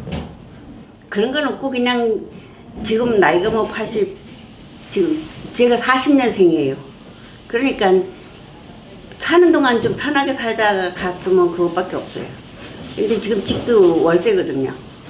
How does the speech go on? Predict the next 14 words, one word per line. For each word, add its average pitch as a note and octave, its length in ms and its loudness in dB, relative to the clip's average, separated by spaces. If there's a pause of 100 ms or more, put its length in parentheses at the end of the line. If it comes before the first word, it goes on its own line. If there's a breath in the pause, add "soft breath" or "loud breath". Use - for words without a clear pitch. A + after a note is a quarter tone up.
(140)
그러니까 E3 360 -6 (560)
그냥 D#3+ 500 2 (1400)
월세, G#3 380 2
그 A3+ 400 2
노령연금 A3+ 580 0
가지고 G#3 320 2
월세 F#3+ 600 2
나가고 G3 640 -2 (420 loud breath)
그냥 G3 220 4
먹고 F3 260 0
사는 G3 300 -4
거지요. - 340 -8 (920 loud breath)
근데 G#3+ 540 4
애들이, A3+ 520 2